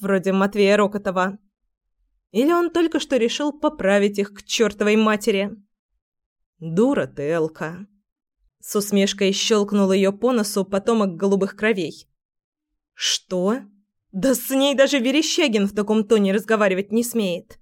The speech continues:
И вообще, инстинкт самосохранения не приживается, что ли, у благородных? Но возмутиться вслух не успела. Ей опять просто и незатейливо заткнули рот поцелуем.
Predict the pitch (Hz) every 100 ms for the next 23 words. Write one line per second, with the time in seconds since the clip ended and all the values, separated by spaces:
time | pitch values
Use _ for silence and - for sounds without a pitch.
0 | _ _ _ _ _ _ _ _ _ 185
1 | 214 277 - 214 156 196 _ _ _ -
2 | 220 233 - 277 247 - - 233 226 226
3 | 226 220 226 226 208 208 208 202 208 214
4 | 247 349 254 - 196 - 202 185 180 196
5 | 202 233 180 156 165 - - _ _ _
6 | _ _ _ _ _ _ _ _ _ _
7 | 196 233 240 240 247 262 294 294 262 240
8 | - 311 311 214 220 220 196 - 180 180
9 | 185 - _ _ _ _ _ _ _ 202
10 | 202 226 202 - 262 196 165 - - -
11 | 208 285 - 262 226 190 190 202 202 175
12 | - 262 262 247 196 190 185 214 - 311
13 | 240 165 202 - - - 175 170 165 170
14 | 202